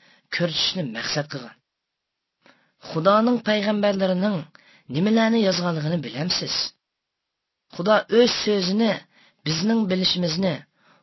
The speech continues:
uningga ishonishimizni va bo'ysunishimizni da'vat qiladi. Muqaddas kitobda mundaq deyilgan:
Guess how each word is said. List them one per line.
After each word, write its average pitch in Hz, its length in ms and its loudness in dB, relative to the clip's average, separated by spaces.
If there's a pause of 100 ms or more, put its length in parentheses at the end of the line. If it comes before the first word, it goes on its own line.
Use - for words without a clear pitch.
(120)
uningga 214 560 0
ishonishimizni 190 880 -2 (540)
va 196 200 4
bo'ysunishimizni 175 920 -2 (300)
da'vat 151 360 -4
qiladi. 135 300 -8 (1120)
Muqaddas 202 440 0
kitobda 202 460 -2
mundaq 143 400 -2
deyilgan: 120 420 -10